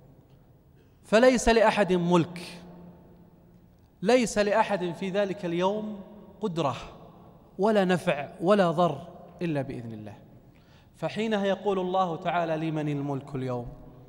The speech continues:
فيجيب الله تعالى بنفسه: "لله الواحد القهار".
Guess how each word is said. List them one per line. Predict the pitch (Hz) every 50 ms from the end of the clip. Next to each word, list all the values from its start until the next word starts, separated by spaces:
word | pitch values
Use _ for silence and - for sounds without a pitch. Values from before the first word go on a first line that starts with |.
| - - - - - - - - - - - - - _ _ _ _ _ _ _
فيجيب | - - 160 165 165 165 135 160 175 165 147
الله | 151 143 143 143 147 147 143 135 135
تعالى | 131 147 143 139 147 143 139 139 131
بنفسه: | - 139 135 139 - - - 165 147 - - - - - - - - - - - -
"لله | 139 151 147 147 143 143 139 151 151 151 151 151 147 - - - - - 131 143 - - - -
الواحد | 131 135 131 127 123 131 127 120 - - - - - - - - - - - - - - - - - -
القهار". | 135 131 120 - - 117 - - - 104 87